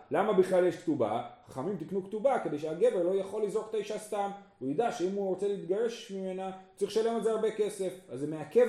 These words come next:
את הגירושין. פה הוא אסור לו להתגרש ממנה מלמילא. אז אנחנו לא צריכים כתובה, כי כבר רק היא יכולה להחליט אם מתגרשים או לא. הוא צריך להסכים לגרש איתה, כן? אבל אני חושב,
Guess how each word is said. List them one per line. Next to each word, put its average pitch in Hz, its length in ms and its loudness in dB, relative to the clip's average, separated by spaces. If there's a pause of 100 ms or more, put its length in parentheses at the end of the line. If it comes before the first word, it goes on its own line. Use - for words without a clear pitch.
את 220 60 0
הגירושין. 175 680 2 (220)
פה 285 160 12
הוא 247 180 12
אסור 285 260 6
לו 277 100 12
להתגרש 262 520 6
ממנה 262 280 -2
מלמילא. 262 520 4 (260)
אז 139 100 -2
אנחנו 175 200 0
לא 254 100 4
צריכים 254 260 -4
כתובה, 151 500 0
כי 143 60 -10 (100)
כבר 165 180 -2 (300)
רק 202 220 -2
היא 262 220 4
יכולה 165 260 2
להחליט 123 640 0 (360)
אם 127 100 -4
מתגרשים 120 520 0
או 110 60 0
לא. 90 180 0 (1200)
הוא 131 120 -2
צריך 117 180 0
להסכים 135 400 0
לגרש 90 340 -6
איתה, - 160 -20 (120)
כן? 107 200 -8
אבל 80 100 -12 (400)
אני 107 140 -8
חושב, 107 380 2